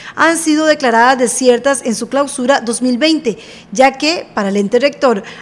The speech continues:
al nivel de esas estrategias es difícil cumplir al cien por ciento con lo establecido en los protocolos de medidas sanitarias,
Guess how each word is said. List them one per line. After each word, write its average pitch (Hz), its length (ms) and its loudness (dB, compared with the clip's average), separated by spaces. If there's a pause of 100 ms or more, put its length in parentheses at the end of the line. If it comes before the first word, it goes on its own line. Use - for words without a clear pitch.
al 330 160 0
nivel 302 240 2
de 285 120 4
esas 285 240 -2
estrategias 240 720 -2
es 233 80 -6
difícil 311 480 0
cumplir 226 280 -4
al 254 140 2
cien 262 240 -2
por 277 180 -4
ciento 254 400 -2
con 247 120 -2
lo 254 80 -2
establecido 247 560 -2
en 247 60 -2
los 247 120 -6
protocolos 240 640 0
de 262 80 2
medidas 214 400 0
sanitarias, 208 640 -2